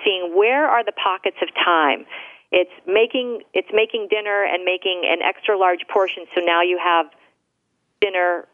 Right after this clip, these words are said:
or lunch the next day. You can eat the leftovers because you made a healthy dinner. Or knowing that you have extra time at nine o'clock after the kids go to bed to prep your food for the next day. Looking at your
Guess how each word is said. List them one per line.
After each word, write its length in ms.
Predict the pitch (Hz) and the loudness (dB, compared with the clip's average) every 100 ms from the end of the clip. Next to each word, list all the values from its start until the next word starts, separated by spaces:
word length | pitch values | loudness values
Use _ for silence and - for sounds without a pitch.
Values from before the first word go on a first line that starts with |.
| _ - | _ 2
or 220 | 165 160 | 4 4
lunch 300 | 170 175 127 - | 2 -2 -4 -4
the 80 | 160 | -2
next 300 | 151 - - | -2 -4 -2
day. 280 | 131 - - - | -2 -2 -8 -6
You 140 | 156 | -4
can 140 | 151 175 | -2 0
eat 160 | 185 185 | 0 2
the 60 | |
leftovers 580 | 175 160 - 151 143 151 | 2 2 0 0 0 -2
because 240 | - - 156 | -4 -2 -2
you 100 | 156 | 0
made 200 | 160 165 | 0 0
a 40 | 156 | 0
healthy 320 | 151 - 143 | -4 -4 -4
dinner. 360 | - 117 85 - - - - _ | -2 -2 -2 -4 -12 -16 -18 _
Or 540 | 180 180 175 170 165 - - _ | 4 6 6 4 2 -2 -16 _
knowing 360 | 185 202 208 196 | 0 2 2 0
that 140 | - | -2
you 100 | 185 | -2
have 220 | 185 175 151 | 0 0 0
extra 380 | 180 196 - 202 | -4 -6 -4 -4
time 600 | - - 185 175 175 170 - _ - _ - | 0 2 2 2 0 -2 -12 _ -20 _ -4
at 120 | 160 - | -4 0
nine 200 | 190 196 | 0 0
o'clock 420 | 190 202 175 170 | -2 2 2 2
after 240 | 170 - | 0 0
the 100 | 175 165 | 0 0
kids 240 | - 175 - | 0 -2 0
go 100 | 175 | 2
to 80 | 160 | 2
bed 280 | 165 156 - | 0 0 -6
to 60 | - | -4
prep 260 | - 175 - | -2 -2 0
your 100 | 165 - | -2 0
food 160 | 160 - | -2 0
for 120 | 156 | -2
the 80 | 139 | 0
next 300 | 117 - - | -2 -4 -4
day. 260 | 113 - - - - - - _ _ _ _ _ _ | -2 -2 -6 -20 -20 -20 -20 _ _ _ _ _ _
Looking 540 | 190 254 302 330 311 - | 2 2 0 -6 -4 -2
at 240 | 202 - | -2 -2
your 440 | 190 185 180 180 | 2 4 4 0